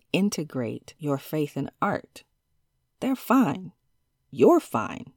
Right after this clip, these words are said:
You just need to accept the fact that you're a princess. <laughs> Or prince. <laughs> And learn to live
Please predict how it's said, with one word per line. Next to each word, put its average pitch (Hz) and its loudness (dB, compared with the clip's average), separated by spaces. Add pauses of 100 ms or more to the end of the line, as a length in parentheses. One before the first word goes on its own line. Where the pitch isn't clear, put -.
(340)
You 156 -2
just 240 -2
need 147 -4
to 190 -6
accept - -6
the 208 -8
fact - -10 (640)
that 208 -4
you're 156 -2
a 208 -4
princess. - -4
<laughs> - -20 (2750)
Or 185 8
prince. - 0
<laughs> 247 6 (1800)
And 139 2
learn 165 0
to - -6
live 165 0